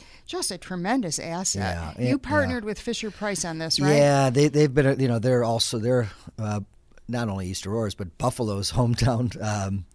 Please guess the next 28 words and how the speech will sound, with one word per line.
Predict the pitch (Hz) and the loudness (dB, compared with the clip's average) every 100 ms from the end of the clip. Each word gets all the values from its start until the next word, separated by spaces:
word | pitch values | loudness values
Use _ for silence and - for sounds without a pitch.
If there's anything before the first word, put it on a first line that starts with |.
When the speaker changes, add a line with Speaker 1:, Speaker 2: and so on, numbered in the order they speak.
| - - | -20 -2
Speaker 2:
toy | 139 139 | 4 4
company. | 135 107 101 104 | 4 -2 0 -4
So, | 98 - 101 101 95 | -2 -2 -2 -2 -4
uh, | 95 | -4
they've | 90 110 110 | -2 -2 -2
stepped | - 110 - | -2 -4 -2
up | 107 - | -6 -4
this | 110 98 110 | -4 -2 -2
year, | 101 98 - - - - - | 0 0 -4 -8 -20 -20 -12
helped | - 110 - | -4 -2 -2
support | 107 - 107 - | -4 -2 -4 -4
the | 95 | -8
kids' | - 104 92 | -2 -2 -4
free | - 151 147 | -2 0 0
ticket, | - 131 - 127 - - - - | 2 0 2 -2 -4 -20 -20 -8
and | 117 120 | -2 0
they've | 120 - | 0 0
also, | 131 151 - 120 110 | 0 2 2 2 2
um, | 98 98 92 92 87 - - | 0 -2 -2 -4 -8 -16 -8
they're | 117 | -4
gonna | 135 156 | -2 0
be | 117 | 0
curating | - - 120 120 117 95 95 | -2 -4 0 2 2 0 -2
this | 87 - | -4 -6
whole | - - 127 127 123 117 113 - | -8 -4 0 2 2 0 -2 -4
play | - - 117 113 113 | -4 -2 -2 0 -2
zone. | 87 98 82 78 76 - | -2 -6 -6 -10 -14 -10
So | - - 101 98 98 92 | -8 -6 -4 -4 -6 -8